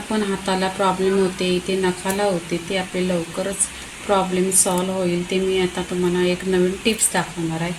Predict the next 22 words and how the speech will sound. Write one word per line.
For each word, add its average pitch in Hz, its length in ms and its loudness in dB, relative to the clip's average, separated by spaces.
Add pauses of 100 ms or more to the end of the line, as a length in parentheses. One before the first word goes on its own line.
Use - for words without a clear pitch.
(1300)
हे - 280 0
बघा 190 180 0
मिरच्या 196 500 -2
आहे 190 100 2
ना 185 120 2 (100)
पूर्णपणे 185 640 0
अशा 180 260 -6
तोडून 208 300 0
घेतलेल्या 226 400 4
आहेत, 180 160 0 (380)
ह्या 220 120 0
मिरच्या 214 360 -2
कट 254 320 0
करायच्या. 160 380 0 (1040)
तुम्हाला 226 300 2 (100)
कमीत 220 400 2
कमी 240 240 6 (120)
जर 220 100 2 (120)
चॉप 208 360 4
करायच्या 190 420 4
असल्या 170 360 0 (500)
तर 214 100 0